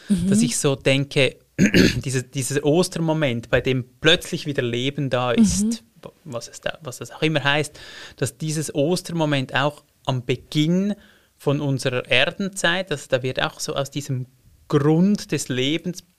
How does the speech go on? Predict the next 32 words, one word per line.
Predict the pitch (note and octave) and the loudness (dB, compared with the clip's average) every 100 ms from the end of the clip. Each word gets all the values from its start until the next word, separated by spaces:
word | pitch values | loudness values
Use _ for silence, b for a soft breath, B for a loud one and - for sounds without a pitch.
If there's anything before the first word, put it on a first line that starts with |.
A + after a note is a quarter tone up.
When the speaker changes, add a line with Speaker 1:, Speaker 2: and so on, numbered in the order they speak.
| - | 2
Speaker 2:
ploppt | D3 C#3 E3+ - - - | 4 6 4 2 -4 -2
ein, | D3 C#3 | -2 -2
ein | C3+ B2+ | -4 -2
Leben | B2+ C#3 D3 C3+ | -2 -2 -2 -2
auf, | B2+ B2 F3 A#3 F3+ | 0 2 4 2 -2
Speaker 1:
Mhm. | F#3 G3+ C4 - | -8 -8 -10 -12
Speaker 2:
wird | C3+ C#3 C#3+ - | -4 -2 -2 -6
Gestalt, | - - C#3+ D3 D#3+ - | -6 4 6 6 4 0
wird | C3+ - | -4 -2
Körper | - C#3 D3+ - E3+ - b b b b | 4 6 6 4 2 2 b b b b
und | B2+ - _ - | -4 -4 _ -4
taucht | D3 C3+ C#3 - - | 4 4 4 0 2
dann | B2+ D#3 E3+ | 2 2 0
wieder | D#3+ D#3+ | 0 -2
in | D3 C3+ | -4 -6
diesen | C3 - C3 C3+ | -6 -6 -6 -4
Urgrund | C#3+ C3+ C#3 C3+ C3 B2 - | -2 -2 0 0 0 -2 -2
zurück, | C#3 A#2+ A2+ - - | 0 0 -2 -10 -6
dem | A2 A2+ - | -6 -4 -8
ich | C3 - | -6 -6
jetzt | A#2 - | -6 0
Gott | C3 C3+ | 0 0
sage, | - - - B3 | 0 0 0 0
Speaker 1:
Mhm, | G#3+ G#3 | 2 2
Speaker 2:
aber | |
den | A#3 A#2+ | 0 0
man | A3+ | 0
Speaker 1:
mhm. | G#3 A3 | 2 0
Speaker 2:
auch | A3+ - | -2 -6
anders | C3+ D3 | -6 -4
nennen | D#3+ D#3+ | -4 -2
kann. | C#3+ | -2